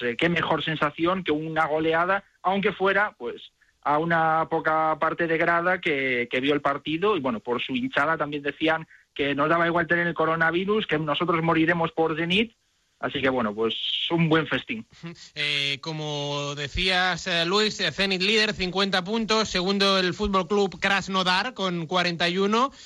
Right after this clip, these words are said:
Speaker 2: eh,
Speaker 1: Ujú.
Speaker 2: nueve de, de ventaja. Krasnodar juega mañana a las doce del mediodía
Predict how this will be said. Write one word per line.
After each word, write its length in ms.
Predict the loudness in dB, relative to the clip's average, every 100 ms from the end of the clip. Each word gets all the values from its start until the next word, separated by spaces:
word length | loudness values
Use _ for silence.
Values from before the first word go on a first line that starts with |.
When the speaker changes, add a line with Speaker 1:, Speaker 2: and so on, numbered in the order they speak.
| -20 -6
Speaker 2:
eh, 400 | -2 2 4 4
Speaker 1:
Ujú. 80 | 4
Speaker 2:
nueve 320 | 2 2 2
de, 300 | 2 0 0
de 120 | 0 2
ventaja. 540 | 2 2 0 0 -2
Krasnodar 480 | -2 -2 0 2 0
juega 240 | 0 0
mañana 380 | 0 0 2 2
a 20 |
las 200 | 2 0
doce 200 | -4 -2
del 140 | 0 2
mediodía 500 | 2 4 4 2